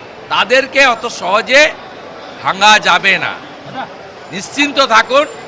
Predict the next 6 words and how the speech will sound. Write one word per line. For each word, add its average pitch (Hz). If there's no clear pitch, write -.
হরিচাঁদ 254
ঠাকুর, 247
গুরুচাঁদ 233
ঠাকুরের 247
যদি 262
স্বপ্ন 208